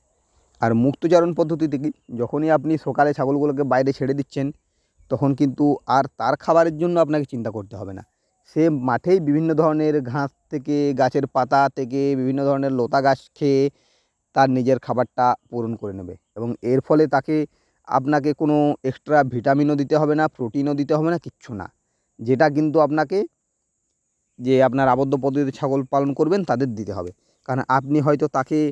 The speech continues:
সেই ছাগলগুলোকে একই ধরনের ঘাস খাইয়ে যাচ্ছেন। আজকালকার যুগে বাজারে যে ধরনের ঘাসের বীজ পাওয়া যাচ্ছে, প্রায় সব একই ধরনের। আপনার হয়তো দেখলেন যে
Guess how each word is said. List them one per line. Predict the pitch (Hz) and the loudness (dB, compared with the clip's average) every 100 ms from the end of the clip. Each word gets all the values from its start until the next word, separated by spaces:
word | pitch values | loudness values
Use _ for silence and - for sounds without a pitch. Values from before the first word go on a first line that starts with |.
| - _ _ _ _ - | -6 _ _ _ _ -4
সেই | 147 151 | 0 2
ছাগলগুলোকে | 160 143 147 147 143 143 - - | 2 2 2 0 0 -2 -4 -6
একই | 123 - | -6 -4
ধরনের | 202 185 175 175 | -2 0 0 -2
ঘাস | 139 127 135 | -2 -2 -4
খাইয়ে | - 120 113 107 | -4 -6 -4 -4
যাচ্ছেন। | 98 - 101 98 _ _ _ | -6 -8 -16 -18 _ _ _
আজকালকার | 110 131 127 151 147 147 | -2 -2 2 2 4 2
যুগে | 139 147 143 120 _ _ | 0 0 0 -2 _ _
বাজারে | 117 127 139 139 | -2 0 2 2
যে | 135 143 | 2 0
ধরনের | 143 143 143 139 - _ _ 123 | 4 2 2 -2 -4 _ _ -12
ঘাসের | 120 127 151 | -10 -4 -4
বীজ | 131 139 | -2 0
পাওয়া | 143 139 | 2 2
যাচ্ছে, | 135 - | 0 -4
প্রায় | 147 143 156 | -8 -4 -4
সব | - - | -4 -4
একই | 147 - 170 | -4 -2 -2
ধরনের। | 143 113 117 165 _ _ _ _ - | 0 -2 -4 -10 _ _ _ _ -4
আপনার | 123 139 143 | -2 0 0
হয়তো | 143 139 | 0 0
দেখলেন | 135 131 139 135 | 0 0 0 0
যে | 131 135 | 0 -2